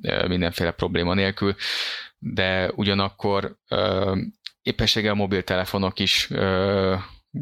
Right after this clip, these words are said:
régi, elfekvőben lévő mobiltelefonok is nagyon jó,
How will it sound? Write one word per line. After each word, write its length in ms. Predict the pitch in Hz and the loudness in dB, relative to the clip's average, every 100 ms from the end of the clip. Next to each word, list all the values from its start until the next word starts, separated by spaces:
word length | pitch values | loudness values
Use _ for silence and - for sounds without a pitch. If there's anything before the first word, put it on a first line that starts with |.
| 113 87 107 | -2 -2 0
régi, 500 | 101 95 98 95 98 | 2 2 2 0 0
elfekvőben 640 | 127 95 - 98 104 95 95 | -2 -2 0 0 2 2 2
lévő 180 | 92 | 2
mobiltelefonok 760 | 95 92 92 92 95 92 95 92 | 2 2 0 2 0 0 -2 0
is 100 | 92 | 0
nagyon 260 | 95 95 92 | 2 2 2
jó, 180 | 95 | 2